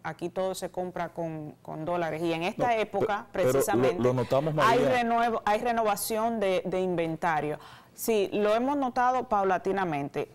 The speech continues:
Speaker 1: pero cuando llega ya a cincuenta la gente se preocupa.
Speaker 2: Lo notamos porque, pero porque es que, mira lo que yo entiendo, María.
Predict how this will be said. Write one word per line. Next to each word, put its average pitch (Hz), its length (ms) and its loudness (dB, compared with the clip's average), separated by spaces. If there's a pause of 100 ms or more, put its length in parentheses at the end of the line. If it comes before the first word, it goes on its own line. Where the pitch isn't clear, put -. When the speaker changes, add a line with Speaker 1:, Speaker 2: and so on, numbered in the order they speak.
Speaker 1:
pero 190 380 0 (280)
cuando 180 320 0
llega 208 320 0
ya 214 240 0
a 214 60 -2
cincuenta 208 440 -4
la 220 120 -2
gente 220 240 -6
se 220 120 -8
preocupa. 220 400 -4
Speaker 2:
Lo 143 140 2
notamos 160 540 0
porque, 165 420 2 (160)
pero 156 260 0
porque 180 540 2
es 180 140 0
que, 180 340 0 (140)
mira 220 320 2
lo 208 100 4
que 165 140 2
yo 156 300 4
entiendo, 107 500 2
María. 73 340 -4